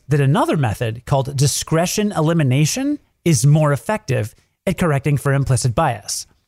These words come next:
So when we talk about implicit bias,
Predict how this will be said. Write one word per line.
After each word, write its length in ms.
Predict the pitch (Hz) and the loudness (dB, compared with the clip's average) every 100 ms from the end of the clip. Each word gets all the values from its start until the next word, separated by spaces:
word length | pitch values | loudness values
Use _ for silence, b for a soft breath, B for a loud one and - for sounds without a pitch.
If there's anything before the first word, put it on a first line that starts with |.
| _ _ _ _ - | _ _ _ _ -6
So 100 | 190 | -2
when 140 | 190 | 2
we 80 | 185 | 2
talk 300 | 175 - 311 | 0 -2 -2
about 200 | 240 165 | 0 0
implicit 440 | 143 - 151 139 113 | 0 0 -2 -2 -2
bias, 440 | 110 107 120 - | 0 0 -2 -4